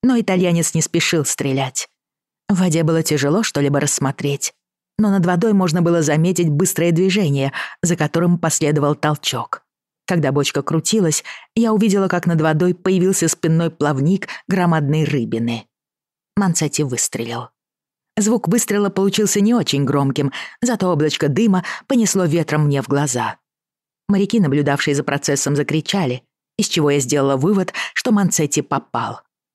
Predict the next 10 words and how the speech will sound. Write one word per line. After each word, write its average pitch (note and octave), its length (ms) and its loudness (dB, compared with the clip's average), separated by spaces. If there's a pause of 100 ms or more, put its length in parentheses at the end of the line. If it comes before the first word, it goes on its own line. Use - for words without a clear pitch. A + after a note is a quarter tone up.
(180)
Бурое D#3+ 320 2
пятно C#3 360 -2
на D3+ 120 2
воде D#3 260 2
вокруг D3+ 380 -2
бочки C#3+ 560 -4 (280)
говорило E3 460 0
о D3 60 0
том A#2 320 -6
же. A#2 200 -6